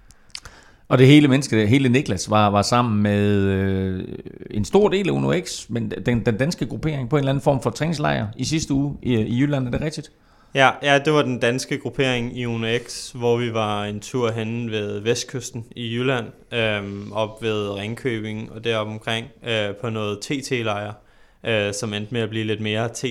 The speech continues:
Speaker 2: T T-lejr,
Speaker 1: Okay.
Speaker 2: øh, Strava-hånd.
Speaker 1: <laughs> Okay. Og hvordan gik det?
Speaker 2: Jamen, det gik meget godt. Jeg tror, vi fik i hvert fald taget et par segmenter på hver træning, øh, og der blev givet godt gas, og vi kom rundt om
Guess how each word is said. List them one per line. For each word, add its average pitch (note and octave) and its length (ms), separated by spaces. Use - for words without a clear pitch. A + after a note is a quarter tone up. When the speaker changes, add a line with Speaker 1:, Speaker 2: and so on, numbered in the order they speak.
Speaker 2:
T - 80
T-lejr, A#2 720
Speaker 1:
Okay. A2+ 320
Speaker 2:
øh, G#2+ 60
Strava-hånd. A2 760
Speaker 1:
<laughs> - 60
Okay. C3 280
Og B2 100
hvordan B2+ 240
gik C#3 160
det? B2 100
Speaker 2:
Jamen, A#2+ 260
det D3+ 80
gik F3 180
meget D3+ 240
godt. C#3+ 180
Jeg C3 100
tror, D3+ 200
vi C#3 140
fik B2+ 160
i A#2 40
hvert C#3 220
fald C3+ 180
taget C3+ 220
et C3 120
par A#2 200
segmenter B2 500
på B2 140
hver A#2+ 240
træning, B2 540
øh, A#2+ 60
og G#2 60
der A2+ 120
blev A2 160
givet A2+ 280
godt A#2+ 260
gas, A#2+ 300
og A2+ 300
vi A#2+ 80
kom A2+ 220
rundt B2 300
om A2 300